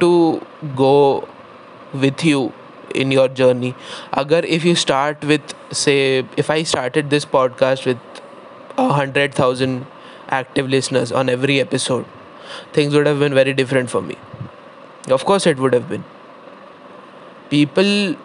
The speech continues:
really don't want to see you grow. Like, they do not, there are not a lot of people that you will find who will be there for you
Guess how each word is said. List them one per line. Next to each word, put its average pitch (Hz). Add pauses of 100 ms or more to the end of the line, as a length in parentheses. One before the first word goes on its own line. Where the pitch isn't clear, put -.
really 151
don't 170
want 160
to 180
see 165
you 165 (1400)
grow. 143 (240)
Like, 127
they 135
do 135
not, 135 (320)
there 143
are 143 (540)
not 143 (100)
a 147
lot 139
of 139
people 131
that 139
you 131
will 131
find 151 (640)
who 139
will 147
be 139
there 147
for 131
you 143